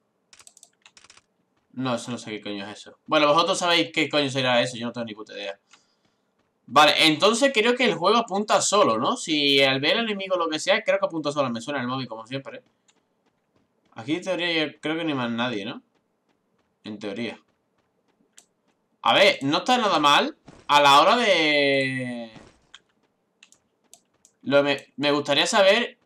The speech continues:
cómo coño, eh, se hacen lo, las curaciones o algo. No, no, no, déjate, déjate, déjate. <laughs> Eh, quiero Ah, vale, coño, está aquí, tío.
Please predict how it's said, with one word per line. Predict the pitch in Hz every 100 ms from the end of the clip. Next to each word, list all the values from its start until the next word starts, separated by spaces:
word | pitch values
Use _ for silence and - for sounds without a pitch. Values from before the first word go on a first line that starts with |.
| -
cómo | 170 202 196
coño, | 185 208 214 214 -
eh, | - 147 147 143 143 139 135 135 131 -
se | -
hacen | 147 190
lo, | 170 151 135
las | 135 135 135 127 117
curaciones | - 139 - - 147 156 117
o | 113
algo. | 123 107 101 _ _ _ _ _ _ _ _ _ _ _ _ _ - 1077 _ _ _ _ _ _ _ _ _ _ _
No, | 120 123
no, | 127
no, | 127 117
déjate, | 123 117
déjate, | 117 113 110
déjate. | 104 107 104 _ _ - - -
<laughs> | 156 147 135 - - _ _ _
Eh, | 131 135 135 131 135 -
quiero | 165 202 233 - - _ _ _ _ _ _ _ _ _ _ _ _ _ _ _
Ah, | -
vale, | 196 196 175
coño, | 185
está | 160 165
aquí, | 156 151
tío. | 139 135 98